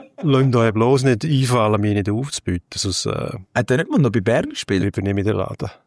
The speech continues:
Speaker 1: Ja, ja.
Speaker 2: Kaspar Daugavins.
Speaker 1: Ja.
Speaker 2: Ja, der, der ist wirklich schon ewig,
Speaker 1: Kaspar
Speaker 2: seit ich
Speaker 1: Daugavins
Speaker 2: Hockey
Speaker 1: ist schon mal
Speaker 2: schaue,
Speaker 1: zu
Speaker 2: läuft der Daugavins auf. Ja,
Speaker 1: Ja.
Speaker 2: lustige
Speaker 1: Gut,
Speaker 2: Figur.
Speaker 1: hoffen wir mal, dass wir nicht, oder hoffen wir, dass wir auf die Letten treffen.
Speaker 2: Mal, also die Letten würde ich jetzt nehmen im Achtelfinale, definitiv,
Speaker 1: Ja.
Speaker 2: doch, doch, also sicher.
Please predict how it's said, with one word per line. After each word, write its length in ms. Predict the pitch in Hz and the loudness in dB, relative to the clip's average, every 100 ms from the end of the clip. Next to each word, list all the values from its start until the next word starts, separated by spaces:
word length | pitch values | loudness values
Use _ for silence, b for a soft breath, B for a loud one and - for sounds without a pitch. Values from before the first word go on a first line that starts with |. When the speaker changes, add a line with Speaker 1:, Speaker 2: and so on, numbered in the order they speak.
| _ _ - | _ _ -4
Speaker 1:
Ja, 100 | 104 | -2
ja. 160 | 185 | -2
Speaker 2:
Kaspar 580 | 226 135 160 - 147 143 | -2 -2 -2 -2 -2 0
Daugavins. 720 | 127 131 147 151 117 101 95 | 0 0 0 -2 -2 -4 -4
Speaker 1:
Ja. 40 | 117 | 0
Speaker 2:
Ja, 40 | |
der, 120 | 127 | 2
der 100 | 123 | 2
ist 80 | 120 | 2
wirklich 200 | 135 123 | 0 0
schon 80 | - 92 | 0 2
ewig, 220 | 123 127 | 2 0
Speaker 1:
Kaspar 180 | 90 98 | -2 0
Speaker 2:
seit 100 | 107 95 | 0 0
ich 40 | 120 | 0
Speaker 1:
Daugavins 200 | 117 98 | 0 0
Speaker 2:
Hockey 80 | 127 | 0
Speaker 1:
ist 60 | 117 | 2
schon 80 | |
mal 40 | 120 | 2
Speaker 2:
schaue, 60 | |
Speaker 1:
zu 60 | 113 104 | 2 2
Speaker 2:
läuft 140 | 110 - | 0 0
der 100 | 110 | 0
Daugavins 580 | 107 110 113 110 113 110 | 2 2 0 -2 -4 -6
auf. 280 | 98 95 b b b b b b b _ - - | -6 -8 b b b b b b b _ -14 -4
Ja, 60 | |
Speaker 1:
Ja. 100 | - - - B - | -4 -4 -12 B -6
Speaker 2:
lustige 380 | 101 - 101 107 | -4 -4 -6 -2
Speaker 1:
Gut, 220 | 107 92 | -2 0
Speaker 2:
Figur. 140 | 92 | 0
Speaker 1:
hoffen 340 | 139 180 - 156 | 2 2 0 0
wir 120 | 135 | 2
mal, 180 | 123 120 | 2 0
dass 120 | 101 | 0
wir 100 | 101 | 0
nicht, 460 | 101 107 - - 160 - _ _ _ _ _ - | 0 0 -4 -10 -10 -12 _ _ _ _ _ -6
oder 220 | 107 87 | -4 -2
hoffen 280 | 131 - 113 | -2 -2 -4
wir, 40 | |
dass 100 | 98 | -2
wir 120 | 95 | -2
auf 120 | 90 | -6
die 100 | - | -2
Letten 280 | 101 95 - - | -2 -2 -10 -12
treffen. 500 | - - - - - - 139 - _ _ - | -10 -10 -12 -14 -18 -18 -20 -20 _ _ -2
Speaker 2:
Mal, 280 | 95 117 95 | 2 2 2
also 180 | 95 | 0
die 120 | 90 104 | 0 -2
Letten 240 | 135 87 | 0 0
würde 160 | 92 92 | 2 2
ich 80 | |
jetzt 80 | - | 0
nehmen 160 | 95 127 | 0 2
im 100 | 135 | 0
Achtelfinale, 560 | 135 - 147 180 87 | -2 -4 -2 0 0
definitiv, 520 | 87 95 - 151 - 85 | 0 -2 -2 -2 -2 0
Speaker 1:
Ja. 120 | 87 | 0
Speaker 2:
doch, 180 | 101 - | 0 0
doch, 300 | 120 - - | -4 -4 -6
also 160 | - | -6
sicher. 400 | 95 110 - - | -2 -2 -2 -6